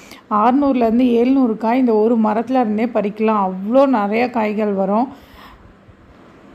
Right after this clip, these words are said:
இந்த ஒட்டு செடின்னு சொல்லுவாங்கல்ல, அந்த மாதிரி செடி தான் நாங்க வாங்கி வச்சோம். ஆ, ஒரு செடியை வந்து சிக்ஸ் ஹண்ட்ரட் ருப்பீஸ்க்கு வாங்கினோம். Four இயர்ஸ்லயே நல்லா காய் காய்க்க ஆரம்பிச்சிருச்சு.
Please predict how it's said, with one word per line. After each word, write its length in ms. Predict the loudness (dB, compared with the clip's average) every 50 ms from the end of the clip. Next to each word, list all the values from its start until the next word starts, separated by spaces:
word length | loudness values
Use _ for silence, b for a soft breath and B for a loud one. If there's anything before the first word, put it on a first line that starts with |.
| -20 -20 -20 -6 0
இந்த 280 | 2 2 4 4 2 2
ஒட்டு 320 | 0 0 -2 -4 -6 -4
செடின்னு 400 | -2 0 0 0 0 0 -2 -2 -2
சொல்லுவாங்கல்ல, 480 | -2 -2 -2 -2 -2 -2 -2 -2 -2
அந்த 360 | -2 -2 -2 0 -2 -2 0 0
மாதிரி 240 | 0 0 0 -2
செடி 280 | -2 -2 -4 -4 -2 -4
தான் 160 | -4 -2 -2
நாங்க 220 | -2 -2 -2 -2 -4
வாங்கி 340 | -4 -4 -2 -2 -2 -2
வச்சோம். 540 | -2 -2 -4 -6 -6 -6 -4 -2 -2 -2 -4 B B B B B B B B -14 -10
ஆ, 360 | -6 -4 -2 -2 -2 -2 0
ஒரு 220 | 0 0 0 0 0
செடியை 400 | 0 0 0 2 2 0 0 0
வந்து 220 | 0 0 0 0
சிக்ஸ் 260 | -2 -4 -6 -4 -4
ஹண்ட்ரட் 300 | -2 0 0 0 -2 -4
ருப்பீஸ்க்கு 400 | -6 -6 -6 -6 -6 -6 -6 -4 -2
வாங்கினோம். 500 | -2 0 0 0 0 0 0 0 -2 -2 0
Four 220 | 0 2 2 2
இயர்ஸ்லயே 440 | 0 0 -2 -2 -4 -4 -4 -2 -2
நல்லா 360 | 0 0 -2 -2 -2 -2 -4
காய் 280 | -4 -4 -4 -4 -4 -4
காய்க்க 360 | -4 -4 -4 -4 -4 -4 -6
ஆரம்பிச்சிருச்சு. 960 | -6 -4 -4 -4 -4 -4 -4 -4 -4 -4 -4 -6 -6 -4 -4 -2 -2 -4